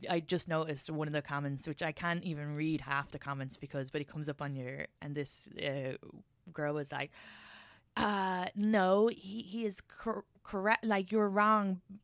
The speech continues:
because you, this is originally his, America is his land." And I was like, "Oh, fuck off. Like, seriously."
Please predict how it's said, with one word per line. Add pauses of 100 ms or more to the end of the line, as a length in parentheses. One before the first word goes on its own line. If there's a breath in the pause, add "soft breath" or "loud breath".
because
you, (200)
this
is
originally
his,
America
is
his
land."
And
I
was
like,
"Oh,
fuck
off.
Like,
seriously."